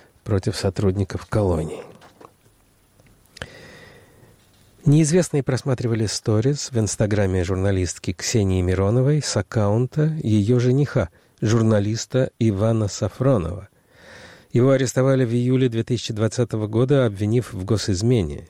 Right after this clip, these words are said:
Телефон с доступом в соцсети находился в Следственном управлении Ф С Б, сообщила Миронова на своей странице в Фейсбуке. Она рассказала «Медиазоне», что заметила просмотр ее сторис с аккаунта Сафронова в минувшее воскресенье.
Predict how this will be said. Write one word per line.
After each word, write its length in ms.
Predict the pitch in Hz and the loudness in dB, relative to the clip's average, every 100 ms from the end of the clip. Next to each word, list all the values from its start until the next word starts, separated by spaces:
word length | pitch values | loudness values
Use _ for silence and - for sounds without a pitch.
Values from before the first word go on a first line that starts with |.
| - | -10
Телефон 400 | - 107 123 110 | -4 -2 0 0
с 80 | 101 | 0
доступом 480 | 110 - 107 101 | -2 -2 -4 -4
в 60 | 95 | -2
соцсети 480 | 113 92 - 120 139 | -2 -2 0 0 2
находился 920 | 110 87 107 104 104 - - 107 101 - | 0 0 -2 -2 -2 -4 -2 0 0 -2
в 80 | - | -8
Следственном 600 | - 107 98 - 107 107 | -2 0 -2 -2 0 0
управлении 640 | 95 107 107 107 110 104 | 0 -2 0 0 2 0
Ф 100 | - | -2
С 140 | 110 110 | -4 -2
Б, 160 | 110 | -2
сообщила 420 | - 82 - 92 | -2 -4 -4 -2
Миронова 480 | 85 85 98 117 107 - - - _ - | 0 0 0 2 0 -4 -20 -20 _ -6
на 80 | 104 | -4
своей 240 | - 90 | 0 -2
странице 500 | - 101 92 87 - | 0 0 0 -2 -6
в 40 | |
Фейсбуке. 600 | - 113 110 110 92 87 - _ _ _ - - - - - - | -2 -2 0 -2 -2 -6 -10 _ _ _ -20 -20 -20 -20 -20 -8
Она 220 | 139 123 | -4 -2
рассказала 460 | 139 135 147 135 147 | -4 -4 -2 0 2
«Медиазоне», 720 | 139 143 131 143 143 147 90 | 2 2 2 2 4 2 2
что 180 | - 101 | -2 -4
заметила 480 | 90 101 123 143 139 | -2 0 0 0 -2
просмотр 720 | 131 135 - 135 131 - 143 | 0 -2 0 -2 -2 -4 -2
ее 360 | 127 123 117 104 | 2 4 4 2
сторис 540 | - 117 110 107 - | 0 0 0 -2 -6
с 120 | - - | -4 -4
аккаунта 500 | - 101 87 - 92 | 0 0 0 -2 -6
Сафронова 640 | - - 110 127 139 131 | -4 -2 0 2 2 2
в 80 | 101 | 2
минувшее 440 | 101 92 - 101 | 2 0 0 -2
воскресенье. 640 | 98 - 139 - 85 80 | -2 0 -2 0 -2 -2